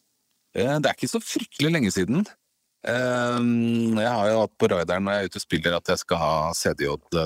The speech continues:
to tusen og D J M ni hundre mixer fra Pioner på, på C D jeg spiller. Og, og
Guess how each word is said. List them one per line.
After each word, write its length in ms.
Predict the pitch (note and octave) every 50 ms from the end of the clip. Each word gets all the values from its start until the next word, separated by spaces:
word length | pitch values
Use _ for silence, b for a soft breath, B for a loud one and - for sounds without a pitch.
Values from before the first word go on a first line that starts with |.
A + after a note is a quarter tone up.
| D#2+ -
to 140 | - F2+ D#2+
tusen 380 | - - - - - - D#2+ D#2+
og 380 | D#2+ D#2+ D#2+ D#2+ D#2 D2+ D2+ _ _ _ _ _ - -
D 60 | E2 D#2+
J 140 | D2 D#2 D#2 E2
M 80 | E2+ F2
ni 140 | F2+ F2+ E2
hundre 220 | D2+ C2 C#2 D2 C#2+
mixer 320 | D2 - - - - C3+ C#3
fra 160 | - - G2+
Pioner 460 | E2+ - F#2+ F#2+ F#2+ G2 G#2+ A#2 -
på, 140 | - - G#2 G2 G2 G2 G2 G2 F#2+ F#2 F#2 F2+ F2+ F2+ _ _ _ _ b b b b b b _ -
på 120 | - G2 F#2
C 140 | - - G2+
D 140 | E2 D#2+ F#2
jeg 80 | G2+ -
spiller. 340 | - G2+ F#2 C3+ F#3+ A3+ G3+ B B B B B B B _ -
Og, 540 | G#2 A2 A2+ A#2 A2+ A2+ A2+ A2+ A2 G#2+ G#2
og 140 | A2 A2+ A2